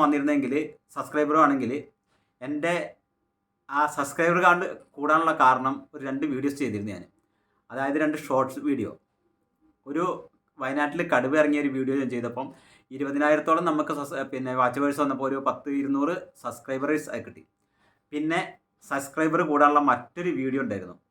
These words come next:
എൻ്റെ വൈഫ് ഒരു ദിവസം വയനാട്ടിൽ നിന്ന് ഇങ്ങോട്ട് വരുമ്പം ഒരു വണ്ടി, ഒരു ബസ് വാ-, ചുരത്തിൽ അപകടപ്പെട്ട് കിടക്കുന്നു. ഞാൻ അതിൻ്റെ വീഡിയോ എടുത്തിട്ട് ഇടുകയും അതിപ്പോൾ നാല് ലക്ഷത്തോളം വ്യൂവേഴ്സായി തീരുകയും ചെയ്തിട്ടുണ്ട്. അതിൽ നമുക്ക്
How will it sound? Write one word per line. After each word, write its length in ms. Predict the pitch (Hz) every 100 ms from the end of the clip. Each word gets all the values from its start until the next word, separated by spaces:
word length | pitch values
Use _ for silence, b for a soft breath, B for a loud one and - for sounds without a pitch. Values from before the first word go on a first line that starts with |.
| _ _
എൻ്റെ 140 | 117 147
വൈഫ് 160 | 143 139
ഒരു 60 | 156
ദിവസം 160 | 147 147
വയനാട്ടിൽ 300 | 123 131 131
നിന്ന് 100 | 143
ഇങ്ങോട്ട് 160 | 147 135
വരുമ്പം 280 | 120 113 131 B B B
ഒരു 100 | 127 139
വണ്ടി, 520 | 120 117 127 131 131 120 135
ഒരു 80 | 123
ബസ് 320 | 120 - 156 170 - _ _ _
വാ-, 420 | 120 120 123 117 117
ചുരത്തിൽ 300 | - 139 151 170 - - _ 131
അപകടപ്പെട്ട് 380 | 135 151 151 147
കിടക്കുന്നു. 300 | 110 107 143 - b b b 135
ഞാൻ 140 | 139 170
അതിൻ്റെ 200 | 180 175 147
വീഡിയോ 260 | 143 147 165
എടുത്തിട്ട് 340 | 151 131 147 160 - 131
ഇടുകയും 320 | 113 113 131 151 _ 135
അതിപ്പോൾ 460 | 160 160 - 165 - 147
നാല് 260 | 131 139 156 156
ലക്ഷത്തോളം 680 | 160 165 165 160 165 185 - - _ _ _ _
വ്യൂവേഴ്സായി 460 | 123 127 143 143 143
തീരുകയും 260 | 131 123 117
ചെയ്തിട്ടുണ്ട്. 360 | 101 - 95 113 b b b -
അതിൽ 180 | 127 180 214
നമുക്ക് 360 | 147 131 131